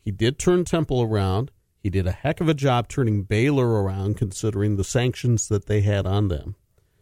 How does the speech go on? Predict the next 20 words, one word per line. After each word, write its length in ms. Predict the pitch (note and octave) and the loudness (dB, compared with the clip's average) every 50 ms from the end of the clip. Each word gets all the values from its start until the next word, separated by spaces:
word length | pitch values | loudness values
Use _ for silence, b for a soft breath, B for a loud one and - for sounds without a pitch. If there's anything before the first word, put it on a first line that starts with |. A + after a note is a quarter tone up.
| _ _ _ _ _ _ _ _ | _ _ _ _ _ _ _ _
So 260 | - - - D3+ C#3+ - | -6 -2 0 0 0 0
Carolina 580 | - F3+ F3+ F#3 F3+ E3+ E3 D#3+ D#3+ D#3+ D3+ C#3 | 0 0 2 2 2 2 2 2 2 2 2 0
is 120 | C3+ - | 0 0
hoping 360 | - D#3+ E3 - - C#3+ C3+ B2+ | 0 -2 0 0 0 0 0 0
that 140 | B2 B2 | -2 -2
they 280 | - B2 B2 B2+ A2+ A#2 - _ _ _ _ _ _ _ _ _ _ | 0 0 0 0 -2 -4 -8 _ _ _ _ _ _ _ _ _ _
have 180 | - C3+ C3 - | -2 -2 -2 0
found 320 | - C#3+ C#3 C#3+ C#3 C3 B2 | 0 0 0 2 2 0 0
their 140 | B2 A#2 | 0 0
guy. 320 | G#2 A2+ G#2 F#2 E2 D2+ - - _ _ _ _ _ _ _ _ _ _ _ - - | 0 0 0 0 -2 -4 -10 -18 _ _ _ _ _ _ _ _ _ _ _ -2 0
And 160 | A#2+ B2+ C3 | 0 2 4
they 140 | D#3 G3 B3+ | 4 4 4
are 160 | C#4 C4+ B3+ | 4 4 2
willing 520 | A#3 G#3+ A3+ B3 B3 A#3+ A3+ G3+ F#3+ F3 | 2 2 2 2 2 2 2 2 2 0
to 200 | - - - E3+ | -2 0 0 0
spend 580 | D#3 - - - F#3+ F3 D#3 C#3 C3 B2+ A#2 - - | 0 0 0 0 2 2 4 4 2 2 0 -2 -2
a 120 | - A#2 G#2+ | 0 0 0
lot 340 | F#2 F#2 G2 A2 B2+ D#3 | 0 0 2 2 2 2
of 40 | E3 | 2
money 440 | D#3 D#3 D#3+ D3 A2 G2 F2+ - - | 2 2 2 2 0 -2 -4 -6 -10